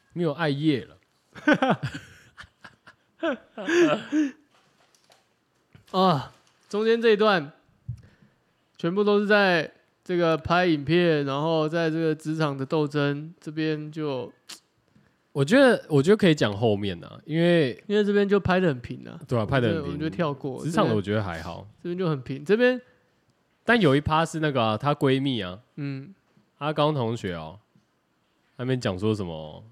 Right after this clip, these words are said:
Speaker 1: ，“啊，找好男人就跟买好房子一样。”你记得这一趴吗？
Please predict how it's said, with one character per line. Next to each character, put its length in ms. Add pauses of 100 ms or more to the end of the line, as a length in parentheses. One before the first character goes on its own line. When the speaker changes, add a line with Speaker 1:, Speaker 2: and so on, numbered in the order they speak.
Speaker 1:
，“啊， 300
找 140
好 160
男 180
人 160
就 140
跟 340 (300)
买 240
好 220
房 260
子 180
一 180
样。” 220 (760)
你 100
记 100
得 80
这 100
一 40
趴 180
吗？ 180